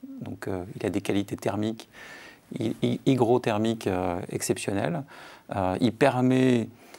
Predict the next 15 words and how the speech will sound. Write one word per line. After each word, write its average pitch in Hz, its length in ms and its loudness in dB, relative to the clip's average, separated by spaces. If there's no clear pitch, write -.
une 113 160 4
agilité, 127 880 6
une 107 160 0
liberté 131 500 4
architecturale 117 920 0
avec 101 260 -2
des 98 120 0
porte-à-faux, 120 760 0
avec, 104 340 -2
euh, 95 220 -2
la 107 100 -4
capacité 117 580 -2
finalement 110 420 -4
de 104 100 0
créer, 117 580 0